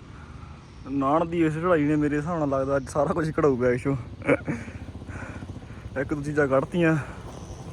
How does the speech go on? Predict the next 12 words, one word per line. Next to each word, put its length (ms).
ਹੁਣ 140
ਵਾਰੀ 240
ਛੋਲਿਆਂ 380
ਦੀ 140
ਆ, 120
ਪਰ 120
ਛੋਲੇ 360
ਖਾਧੇ 240
ਜਾਣਗੇ, 280
ਸਿੱਟੇ 240
ਨਹੀਂ 160
ਜਾਣਗੇ। 300